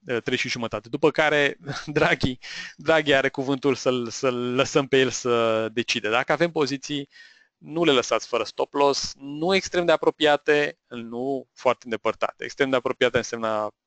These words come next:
cinci, zece, cincisprezece pip și e prea puțin. Stop loss-uri foarte îndepărtate ar fi de peste șaptezeci, optzeci de pip și iarăși nu, nu cred că e o idee bună, dar fie-, fiecare își,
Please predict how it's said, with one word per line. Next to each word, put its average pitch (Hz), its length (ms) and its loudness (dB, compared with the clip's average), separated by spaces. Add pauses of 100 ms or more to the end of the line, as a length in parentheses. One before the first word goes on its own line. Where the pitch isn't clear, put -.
(420)
cinci, 113 480 -4
zece, 117 300 -2
cincisprezece - 500 -4
pip 110 180 -6
și - 180 -2
e - 240 -8
prea 117 180 0
puțin. 143 420 -6 (800)
Stop 139 260 -2
loss-uri 151 280 2
foarte 147 320 2
îndepărtate 143 560 2
ar 131 80 2
fi 143 160 -4
de 135 100 2
peste 127 280 -2
șaptezeci, 117 480 -2
optzeci 113 260 -4
de 110 100 -10
pip 117 200 -4
și - 140 -4
iarăși 117 340 -2
nu, 110 280 -10
nu 110 120 -14
cred 113 180 -10
că - 100 -6
e 104 200 -4
o 110 140 -4
idee 113 280 -4
bună, 117 360 -8
dar 165 180 -8
fie-, 160 260 -4
fiecare 135 460 0
își, - 220 -4